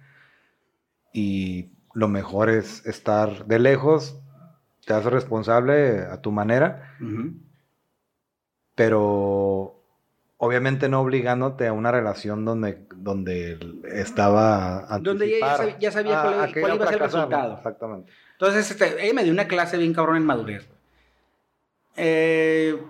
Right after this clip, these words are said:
Speaker 2: ya después, conforme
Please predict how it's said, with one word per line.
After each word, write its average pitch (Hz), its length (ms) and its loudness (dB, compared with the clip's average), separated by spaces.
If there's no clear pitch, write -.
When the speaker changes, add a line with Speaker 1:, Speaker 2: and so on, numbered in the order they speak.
Speaker 2:
ya 190 240 2
después, 240 840 -2
conforme 165 920 2